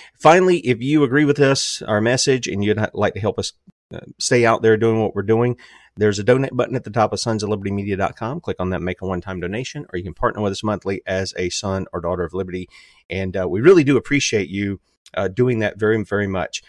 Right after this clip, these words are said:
<clears throat> And let me just preface this. I've said it over and over. I don't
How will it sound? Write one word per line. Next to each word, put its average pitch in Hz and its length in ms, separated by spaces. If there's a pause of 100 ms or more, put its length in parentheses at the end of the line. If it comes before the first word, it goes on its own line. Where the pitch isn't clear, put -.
(460)
<clears throat> 208 800 (920)
And 170 80
let 220 80
me 247 100
just 190 280
preface 165 420
this. 104 380
I've 117 160
said 170 200
it 147 100
over 135 200
and 120 120
over. 107 340 (420)
I 175 280
don't 208 280